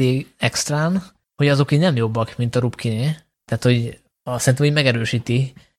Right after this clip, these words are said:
ezt, hogy, ö, hogy ő tényleg nem tehetségtelen. Azt sem mondanám, hogy egy Louis C K, <laughs> vagy egy Carlin,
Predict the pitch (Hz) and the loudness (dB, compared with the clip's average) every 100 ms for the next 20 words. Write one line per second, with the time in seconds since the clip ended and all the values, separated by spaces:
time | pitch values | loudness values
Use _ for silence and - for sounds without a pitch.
0 | - 123 123 - 123 123 123 123 123 127 | -6 -2 -2 0 0 2 2 2 2 0
1 | - - - 120 120 120 - - 143 127 | -8 -8 -4 0 0 -2 -4 -2 2 2
2 | 120 117 120 117 139 135 151 156 151 143 | 0 2 0 2 0 0 0 0 -2 0
3 | 135 135 123 120 120 113 135 147 139 156 | 0 0 0 0 0 0 0 0 0 0
4 | 151 - 165 160 240 139 123 117 117 - | -2 0 0 0 -2 0 2 0 0 0
5 | 127 135 156 185 | 2 4 4 2